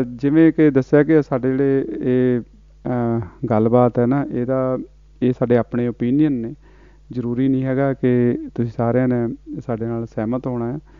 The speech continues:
ਤੇ ਤੁਸੀਂ ਅਸਹਿਮਤ ਵੀ ਹੋ ਸਕਦੇ ਹੋ। ਅੰਮ੍ਰਿਤਪਾਲ ਜੀ, ਹਾਂਜੀ,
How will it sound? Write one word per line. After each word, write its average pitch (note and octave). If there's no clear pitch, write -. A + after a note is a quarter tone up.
ਤੇ A2+
ਤੁਸੀਂ A#2+
ਅਸਹਿਮਤ B2
ਵੀ C3+
ਹੋ C3
ਸਕਦੇ C3
ਹੋ। A3
ਅੰਮ੍ਰਿਤਪਾਲ C3
ਜੀ, B2+
ਹਾਂਜੀ, A#2